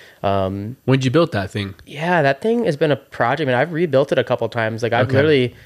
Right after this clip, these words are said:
Speaker 1: like, built it and then lived, like, used it for a year, and then, like, like, "No, I need to rebuild this entire kitchenette, or I need to rebuild this or add that." And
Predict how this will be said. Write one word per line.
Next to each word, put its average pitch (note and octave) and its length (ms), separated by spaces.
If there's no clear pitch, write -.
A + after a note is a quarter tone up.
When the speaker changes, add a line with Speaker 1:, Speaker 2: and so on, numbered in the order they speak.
Speaker 1:
like, G#2+ 240
built C3 260
it D#3+ 280
and C3 120
then A#2 200
lived, B2+ 320
like, A2+ 200
used B2+ 220
it A2+ 80
for D3 80
a C#3 60
year, D3 200
and C#3+ 100
then, A#2+ 120
like, G#2+ 240
like, G#2+ 160
"No, A#2 240
I B2 100
need B2 120
to A2+ 100
rebuild A2 380
this A2 200
entire A#2 400
kitchenette, A#2 560
or A2+ 60
I G#2+ 40
need A2+ 100
to G#2+ 80
rebuild A2 440
this A2 320
or G#2 180
add A2+ 300
that." A2+ 340
And G#2+ 280